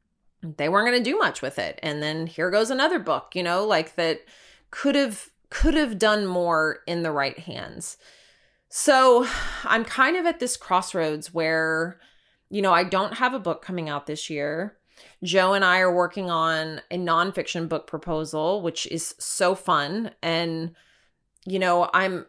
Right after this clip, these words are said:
I'm working on, I wanted to write a sequel to Not Her Daughter that would be a standalone, but that's kind of uncertain if anybody <laughs> would buy that.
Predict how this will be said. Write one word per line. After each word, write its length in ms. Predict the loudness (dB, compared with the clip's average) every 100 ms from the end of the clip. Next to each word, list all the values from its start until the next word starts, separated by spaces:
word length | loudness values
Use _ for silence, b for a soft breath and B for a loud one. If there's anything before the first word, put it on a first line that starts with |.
| 2
I'm 460 | 4 4 -2 -6 -10 _ _ _ _ _
working 560 | -8 0 0 0 -4 0
on, 260 | 2 2
I 140 | 0 0
wanted 320 | -2 -4 -4
to 120 | -4
write 180 | 0 2
a 40 | 0
sequel 480 | -4 -6 -4 -4
to 120 | -2 2
Not 260 | 2 2
Her 100 | -6
Daughter 420 | 2 4 6 4
that 140 | 0 -4
would 120 | -6
be 120 | -6
a 40 | -6
standalone, 1040 | -6 -4 -2 0 0 2 2 0 -2 -2
but 320 | -2 -2 _ _ -16
that's 320 | 0 2 2 -2
kind 260 | -6 -2
of 120 | -2
uncertain 600 | -2 -4 -2 0 -2 -4
if 140 | -6 -4
anybody 560 | -6 -2 -2 0 4 4
<laughs> 160 | 4 0
would 180 | 2
buy 240 | 4 6 4
that. 500 | 2 4 4 2